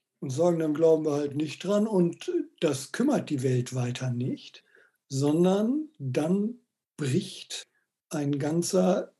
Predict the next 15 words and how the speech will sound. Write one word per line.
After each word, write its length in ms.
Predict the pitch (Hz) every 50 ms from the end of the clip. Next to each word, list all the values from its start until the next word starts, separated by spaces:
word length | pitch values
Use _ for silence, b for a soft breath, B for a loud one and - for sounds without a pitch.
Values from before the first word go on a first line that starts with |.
| _ -
Weltzusammenhang 1500 | 131 123 120 156 226 294 - - - - - - 151 135 127 127 127 120 123 120 110 107 - - - 135 135 - - _ - - - - - _ -
zusammen. 680 | - - - 139 127 127 127 127 - - 120 - 170 - _ _ _ _ _ _ _ _ _ _ _ _ _ _ b b b b b b b b b b b b -
Das 460 | - - 127 127 147 143 135 127 -
heißt, 760 | 139 143 143 143 156 180 220 214 - - - - - - _ _ _ -
eine 400 | - 151 147 147 139 123 - 127
Welt, 680 | 131 127 131 139 160 190 247 262 - - - - - _ _ -
die 560 | 165 160 160 180 190 220 240 262 262 220 - - _ _ _ _ _ _ _ _ _ _ _ _
so 300 | - 139 123 143 175 208
gedacht 680 | 214 214 175 131 123 139 127 127 - - - - - - -
ist, 520 | 180 170 208 247 262 - - - - b b b b b b b b b b _ _ _ _ _
dass 560 | - 147 147 165 170 - - - - - - _
eine 680 | - 170 165 165 156 160 165 160 160 165 170 208 - - - 139 131 127
göttliche 540 | 127 165 180 - - 185 190 175 - 233 285
Instanz 1040 | 240 165 151 131 - - - 131 135 143 160 220 294 - - - - - - - _ _ _
sie 720 | - 131 131 139 160 170 185 190 190 220 226 202 190 -